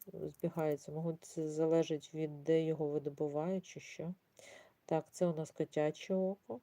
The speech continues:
Отаке, бачите, хто ще не знає, що таке котяче око. Класний теж захисний камінець. Прикольно отак от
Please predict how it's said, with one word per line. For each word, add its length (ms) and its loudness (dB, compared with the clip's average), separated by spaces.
Отаке, 400 -12
бачите, 420 -8
хто 200 -6
ще 160 -10
не 160 -6
знає, 300 -4
що 200 -10
таке 200 -16
котяче 500 -2
око. 360 -4
Класний 500 -2
теж 200 -4
захисний 600 -6
камінець. 800 -8
Прикольно 500 -4
отак 280 -10
от 160 -14